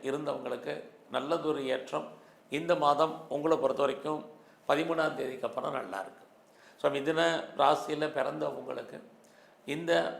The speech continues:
மாதம் முழுவதும் பெருமாள் ஸ்தலத்துல இருக்கக்கூடிய நரசிம்மருடைய வழிபாடு உங்களுக்கு ரொம்ப முக்கியம். அது மட்டும் இல்ல, இந்த மாதம் முழுவதுமே எங்கெல்லாம் சிவாலயங்கள் இருக்கோ அங்கெல்லாம் இருக்கக்கூடிய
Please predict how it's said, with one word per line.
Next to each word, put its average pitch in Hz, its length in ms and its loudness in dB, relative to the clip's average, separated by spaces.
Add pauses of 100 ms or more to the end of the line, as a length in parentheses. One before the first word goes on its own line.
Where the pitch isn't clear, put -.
(100)
மாதம் 151 260 6
முழுவதும் 147 420 2
பெருமாள் 147 400 4
ஸ்தலத்துல 139 420 0
இருக்கக்கூடிய 123 600 -8 (520)
நரசிம்மருடைய 143 840 2
வழிபாடு 120 420 -2 (260)
உங்களுக்கு 117 340 -6
ரொம்ப 123 140 0 (100)
முக்கியம். 147 360 -12 (680)
அது 156 140 8
மட்டும் 180 240 4
இல்ல, 175 100 6 (100)
இந்த 151 200 2
மாதம் 170 260 10
முழுவதுமே 160 320 0 (100)
எங்கெல்லாம் 160 440 0
சிவாலயங்கள் 151 540 6
இருக்கோ 147 220 -2
அங்கெல்லாம் 143 360 -2
இருக்கக்கூடிய 139 400 -6